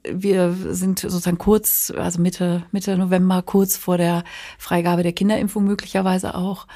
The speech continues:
äh, kurz vor dem, einem erneuten Peak in der Pandemie, wo einfach die, äh, Quarantänesituationen in den Schulen und Kindergärten einfach zunehmen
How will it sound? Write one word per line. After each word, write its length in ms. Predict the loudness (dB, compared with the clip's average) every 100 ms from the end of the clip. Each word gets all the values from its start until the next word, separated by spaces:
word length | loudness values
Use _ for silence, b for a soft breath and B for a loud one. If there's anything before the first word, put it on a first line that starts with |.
| B B B
äh, 200 | -4 -4 -2
kurz 240 | -4 -2
vor 100 | 2
dem, 340 | 4 4 2
einem 320 | 2 4 4 6
erneuten 400 | 6 4 4 0
Peak 260 | 2 2 2
in 80 | 0
der 80 |
Pandemie, 560 | 2 2 4 4 4 2 B B B B -8
wo 360 | -2 2 2
einfach 400 | 4 2 0 -6 -4
die, 340 | -4 -2 -2
äh, 200 | -4 -6
Quarantänesituationen 1500 | -2 0 2 2 4 4 4 2 0 -2 -2 -2 -2 2 4
in 120 | 4
den 100 | 2 2
Schulen 320 | 2 4 4
und 120 | 2
Kindergärten 640 | 2 2 2 0 0 0 0
einfach 300 | 0 -4 -6
zunehmen 600 | 0 4 4 4 2 -2